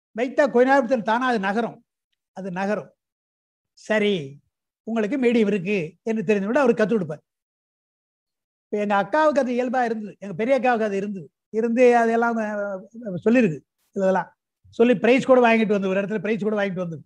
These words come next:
ஒரு இடத்துல சொல்லி அதெல்லாம் இருந்தது. இது அப்பாவும் வஜ்ர-, எதுக்கு சொல்றேன்னா, அப்பாவும் வஜ்ர முதலியார் இருந்தாங்க இல்லையா, அவங்க ரெண்டு பேரும் இந்த ஆவியோடு பேசுதல்னு மதுரை ஆதீனம் அடிக்கடி சொல்றாரு,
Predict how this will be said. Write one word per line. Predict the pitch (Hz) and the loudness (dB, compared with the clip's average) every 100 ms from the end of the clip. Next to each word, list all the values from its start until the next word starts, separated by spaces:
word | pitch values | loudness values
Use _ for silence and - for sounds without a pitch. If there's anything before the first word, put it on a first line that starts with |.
| _ | _
ஒரு | 196 180 | -4 -2
இடத்துல | 180 160 _ _ _ _ _ _ | -2 -6 _ _ _ _ _ _
சொல்லி | - 226 190 - _ | 2 4 2 -4 _
அதெல்லாம் | - 185 233 | -4 2 4
இருந்தது. | 226 220 170 _ _ _ _ _ _ _ _ _ _ _ | 4 2 -4 _ _ _ _ _ _ _ _ _ _ _
இது | 208 202 | 0 0
அப்பாவும் | 196 269 277 277 | 2 4 4 4
வஜ்ர-, | 233 247 254 | 2 2 2
எதுக்கு | 226 233 | 2 0
சொல்றேன்னா, | 226 226 240 226 | -4 -4 -4 -6
அப்பாவும் | 196 262 254 | -2 -2 -2
வஜ்ர | 202 247 240 | -2 0 0
முதலியார் | 226 220 214 | -2 -2 -4
இருந்தாங்க | 208 202 196 | -6 -8 -8
இல்லையா, | 196 220 185 143 135 _ _ _ _ _ - | -6 -4 -4 -8 -16 _ _ _ _ _ -14
அவங்க | 185 196 | -4 -2
ரெண்டு | 208 240 | 0 2
பேரும் | 247 254 233 175 233 320 _ _ _ _ _ _ _ - | 4 4 2 -2 -8 -14 _ _ _ _ _ _ _ -8
இந்த | 185 226 277 202 | -2 0 2 4
ஆவியோடு | 233 294 302 302 277 214 | 4 2 0 0 -2 2
பேசுதல்னு | 254 214 226 254 254 262 | 2 2 0 -2 -2 -4
மதுரை | 226 247 254 | -2 0 2
ஆதீனம் | 240 233 233 | 0 -2 -4
அடிக்கடி | 220 220 226 226 | -4 -6 -6 -6
சொல்றாரு, | 214 214 220 214 202 | -4 -2 0 0 -2